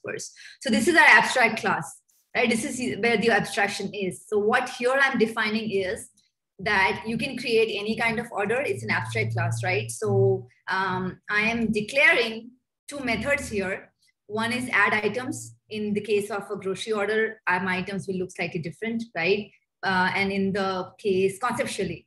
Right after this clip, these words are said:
and in the case of a restaurant order, I can still add items, but conceptually the list will be different, right? So for, for any order, I should always be able to add items. How am I adding items? What are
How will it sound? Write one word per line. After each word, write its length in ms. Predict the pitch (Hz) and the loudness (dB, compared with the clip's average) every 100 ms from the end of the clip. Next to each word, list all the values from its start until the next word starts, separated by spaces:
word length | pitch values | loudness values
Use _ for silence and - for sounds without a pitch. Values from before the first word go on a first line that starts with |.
| _ | _
and 140 | 190 190 | -6 -2
in 60 | |
the 140 | 202 208 | -2 4
case 320 | 214 214 214 | 6 6 4
of 280 | 190 190 190 | 2 2 0
a 100 | 180 | -2
restaurant 480 | 185 190 - 220 214 | -2 -2 -4 -2 0
order, 460 | 202 208 240 285 - _ - | 0 2 0 -2 -10 _ -4
I 100 | 214 | -2
can 140 | 262 | -2
still 200 | 277 330 | 0 4
add 160 | 302 247 208 226 | 6 6 6 4
items, 420 | 247 233 233 - _ _ | 0 -2 -4 -6 _ _
but 140 | 214 208 | -8 -4
conceptually 680 | 220 214 226 226 214 214 180 | -2 -2 -6 -4 0 0 0
the 80 | 208 | 4
list 280 | 214 214 | 4 4
will 220 | 208 196 180 185 | -2 -2 -4 -4
be 140 | 196 | -2
different, 360 | 185 175 170 156 156 | 0 -2 -6 -12 -6
right? 240 | 170 208 | -4 -4
So 360 | - 214 202 196 - - 180 - | -2 -2 -2 -6 -14 -8 -8 -8
for, 220 | 254 - - 226 | -10 -10 -10 -4
for 100 | 262 | -2
any 260 | 254 330 | 2 2
order, 440 | 285 240 220 226 226 | 4 6 6 4 2
I 60 | 220 | -2
should 180 | 214 247 | -2 -2
always 240 | 247 320 | 0 0
be 100 | 302 | 0
able 160 | 247 240 | 0 0
to 140 | - | 0
add 260 | - 202 202 | 2 2 2
items. 540 | 214 226 226 202 214 - _ _ - | 0 0 -2 -4 -8 -10 _ _ -2
How 240 | 214 220 | 2 4
am 160 | 254 254 | 2 0
I 60 | 247 | 0
adding 220 | 226 240 247 | 0 -2 -4
items? 320 | - 240 226 | -4 -8 -6
What 240 | 196 220 | -4 0
are 120 | 220 | 0